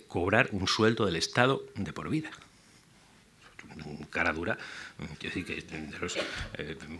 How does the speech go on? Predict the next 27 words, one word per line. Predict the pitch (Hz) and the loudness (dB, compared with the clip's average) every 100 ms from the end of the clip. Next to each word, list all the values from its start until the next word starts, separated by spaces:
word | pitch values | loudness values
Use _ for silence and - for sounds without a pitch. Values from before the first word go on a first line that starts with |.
| 98 82 - | -6 -8 -6
quería | - - 98 | -4 6 6
lo | 90 | 6
que | |
se | 95 | 2
acumulase | 90 85 82 87 - | 2 0 4 6 8
en | 92 | 4
trienios | - 80 120 95 85 | 2 2 2 2 -2
con | - - | -6 -12
esto, | - | -10
o | - | -10
sea, | - - - - - - - - 80 | -10 -10 -10 -10 -12 -14 -16 -14 -8
quiero | - 87 | -6 -6
decir | 82 | 0
que | 90 | 0
esto, | 82 - 92 - | 2 0 0 0
la | 85 80 | -4 -4
buena | 80 90 87 | -2 0 0
fama | - 92 | 0 -2
que | 90 | 0
tiene | 87 85 | -2 -2
Sócrates, | - 87 90 87 | -2 -2 -2 -2
no | 82 85 | 0 0
sé | 80 | 0
a | |
qué | 73 78 | -2 -6
se | - | -6
deberá. | 78 - - | -8 -10 -12